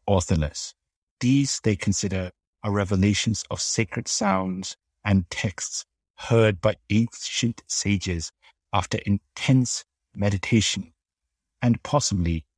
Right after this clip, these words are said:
or should I say, highly likely, with the help of substances. The various Indian philosophies and Hindu denominations have taken differing positions on the Vedas. Schools of Indian philosophy,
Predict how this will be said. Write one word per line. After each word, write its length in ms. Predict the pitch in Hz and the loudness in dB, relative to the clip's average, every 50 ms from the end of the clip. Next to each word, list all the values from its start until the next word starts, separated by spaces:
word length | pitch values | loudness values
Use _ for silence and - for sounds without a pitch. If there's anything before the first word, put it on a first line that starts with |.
| _ _ - | _ _ -12
or 360 | - 90 85 82 85 80 - _ _ _ _ | -8 -8 -6 -6 -8 -10 -12 _ _ _ _
should 260 | - - - - 104 | -10 -4 0 0 2
I 120 | 85 82 | 2 2
say, 400 | 82 - - 127 117 95 87 82 - _ _ _ _ _ | 0 0 2 4 4 4 2 -2 -6 _ _ _ _ _
highly 280 | - - - 92 76 - - | -8 -4 -4 -4 -4 0 2
likely, 500 | 110 127 143 - - - 90 87 90 - _ _ _ _ _ _ _ _ _ - | 2 2 2 2 -4 -6 -4 -4 -6 -10 _ _ _ _ _ _ _ _ _ -4
with 160 | - 131 117 | -4 -4 0
the 100 | - 117 | 0 0
help 380 | 101 - 95 92 92 90 _ - _ _ _ _ _ _ _ - | 2 4 2 2 2 0 _ -14 _ _ _ _ _ _ _ 0
of 320 | 101 95 90 78 78 - _ _ _ _ - | 0 0 0 -2 -6 -10 _ _ _ _ -14
substances. 880 | - - - 101 98 - - - - - - - - - - - - _ _ _ _ _ _ _ _ _ _ _ _ _ _ _ _ _ _ - | -8 -2 0 0 0 0 -2 -8 -8 -10 -12 -12 -14 -14 -16 -18 -18 _ _ _ _ _ _ _ _ _ _ _ _ _ _ _ _ _ _ -4
The 80 | 120 | -2
various 580 | 98 - 131 135 135 139 147 143 139 - - - - | 0 4 4 4 4 2 0 -2 -2 -4 -4 -4 2
Indian 420 | - 113 110 104 104 101 104 104 - - | 4 4 4 6 4 2 0 -2 -4 -6
philosophies 800 | - - 95 98 92 - - - - 92 85 82 78 - - - - | -2 2 4 4 4 2 0 -2 0 2 2 2 0 -2 -6 -8 -4
and 280 | - 95 92 90 87 87 | 0 2 2 4 2 2
Hindu 460 | - - 104 95 90 95 92 90 90 | 2 2 0 2 2 2 0 -2 -4
denominations 920 | - - 92 98 90 87 87 87 101 104 98 - - 101 98 - - - _ _ _ _ _ _ - | -6 -10 -8 -8 -6 -2 2 4 4 4 4 2 -2 -4 -4 -6 -14 -16 _ _ _ _ _ _ -6
have 180 | - 110 - - | -6 -6 -2 2
taken 360 | - 117 104 - 113 98 92 - | 2 2 4 4 4 2 4 4
differing 400 | 127 120 - - 135 131 131 123 | 2 0 0 0 -4 -4 -4 -6
positions 680 | - - 107 110 101 92 - - 87 85 85 - - - | -6 -6 -2 0 0 0 0 -2 -4 -6 -6 -8 -12 -10
on 220 | - 87 82 80 80 | -10 -8 -8 -8 -8
the 80 | 80 | -6
Vedas. 560 | 73 90 98 98 90 - - - - - - _ _ _ _ _ _ _ _ _ _ _ _ _ _ _ _ _ - | -2 0 0 2 0 -2 -8 -10 -12 -16 -16 _ _ _ _ _ _ _ _ _ _ _ _ _ _ _ _ _ -8
Schools 540 | - - - - - 98 98 107 117 117 - | -8 -8 -4 0 2 2 2 2 0 0 -4
of 120 | - 113 - - | -8 -12 -6 0
Indian 300 | - 95 92 87 87 87 | 2 4 4 4 2 0
philosophy, 680 | - - 95 107 104 - - - - 107 101 101 101 | 0 2 2 2 2 0 -4 -2 0 0 0 0 -4